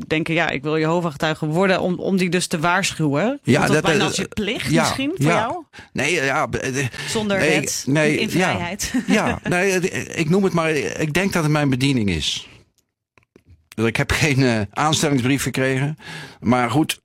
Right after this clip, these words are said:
Speaker 2: het zit in mijn, het zit, het zit in mijn, in mijn hart om het zo te doen.
Speaker 1: Ja.
Speaker 2: Dus ik doe het maar en probeer het dan ook gewoon wel goed te doen. En, eh, ja, wat ons overkomen is dat je bevrijd bent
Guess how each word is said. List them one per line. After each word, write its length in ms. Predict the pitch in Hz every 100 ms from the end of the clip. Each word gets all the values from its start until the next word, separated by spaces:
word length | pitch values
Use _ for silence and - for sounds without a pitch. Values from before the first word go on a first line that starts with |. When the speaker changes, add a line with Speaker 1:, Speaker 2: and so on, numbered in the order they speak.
| _
Speaker 2:
het 200 | - 120
zit 180 | - 151
in 140 | 139 127
mijn, 400 | 120 117 90 50
het 180 | 80 -
zit, 220 | 151 -
het 260 | 95 120 -
zit 200 | 147 -
in 200 | 107 127
mijn, 160 | 113 -
in 140 | 123
mijn 120 | 95
hart 220 | 110 139 139
om 100 | 127
het 120 | 110
zo 180 | 127 104
te 140 | 95
doen. 280 | 120 151 139
Speaker 1:
Ja. 60 | 101
Speaker 2:
Dus 180 | 127 123
ik 140 | 113
doe 140 | 135
het 80 | 113
maar 160 | 95 113
en 100 | 131
probeer 260 | 143 135
het 100 | 127
dan 140 | 117 117
ook 100 | 123
gewoon 340 | 127 123 110
wel 160 | 101 107
goed 200 | - 120
te 80 | 90
doen. 280 | 80 73 - - - - - -
En, 400 | 117 113 107 -
eh, 680 | 107 101 95 90 80 82
ja, 260 | - 147 107
wat 180 | 101 -
ons 240 | 185 220
overkomen 640 | 165 123 98 180 208 143 78
is 160 | 85
dat 180 | - 98
je 80 | -
bevrijd 460 | 104 92 160 190 123
bent 320 | 87 82